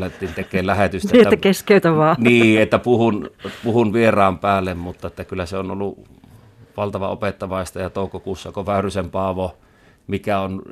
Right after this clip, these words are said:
Speaker 1: itse asiassa vanha työnantaja,
Speaker 2: Hmm.
Speaker 1: ja on sinuteltu niin kuin tyyliin kymmenen vuotta,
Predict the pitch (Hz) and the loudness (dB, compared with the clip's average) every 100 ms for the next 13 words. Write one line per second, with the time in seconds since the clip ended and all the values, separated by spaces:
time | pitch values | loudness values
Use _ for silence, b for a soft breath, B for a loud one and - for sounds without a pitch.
0 | - 107 104 95 98 101 104 - 156 95 | -14 -12 -8 -4 -2 0 -2 0 2 2
1 | 92 82 87 82 76 _ b b 208 208 | -2 -10 -12 -12 -16 _ b b 0 2
2 | 135 104 104 110 - 120 110 98 104 92 | 2 2 2 0 -2 -2 0 0 -2 -2
3 | 101 98 101 101 107 101 98 131 104 90 | -4 -4 -6 -6 -4 -4 0 2 2 -2
4 | 87 87 85 - 87 | -6 -10 -12 -14 -16